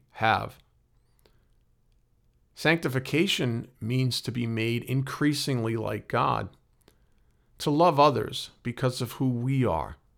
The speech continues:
in Christ rather than for who they are, even as unbelievers. Ephesians five one to two reads, "Therefore be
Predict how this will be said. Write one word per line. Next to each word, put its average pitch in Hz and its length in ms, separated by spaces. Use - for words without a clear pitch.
in 117 200
Christ - 640
rather 120 420
than 113 320
for 107 180
who 117 240
they 113 300
are, 98 340
even 123 340
as 104 260
unbelievers. 107 880
Ephesians 147 480
five 120 400
one 113 240
to 104 80
two 127 260
reads, 107 380
"Therefore 117 640
be 107 160